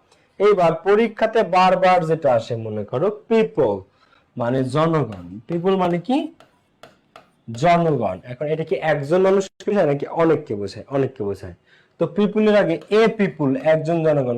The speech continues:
কোনোদিন হবে না। আজীবন কি? The people। কি? The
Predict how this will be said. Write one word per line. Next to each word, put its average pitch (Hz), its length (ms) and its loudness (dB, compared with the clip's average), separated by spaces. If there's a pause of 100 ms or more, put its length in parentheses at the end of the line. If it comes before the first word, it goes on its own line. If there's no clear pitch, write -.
কোনোদিন 151 340 0
হবে 147 160 -2 (220)
না। 104 80 -4 (520)
আজীবন 147 440 -2 (120)
কি? 196 100 0 (720)
The 113 140 2 (220)
people। 90 380 -12 (160)
কি? 165 120 -2 (840)
The 120 180 2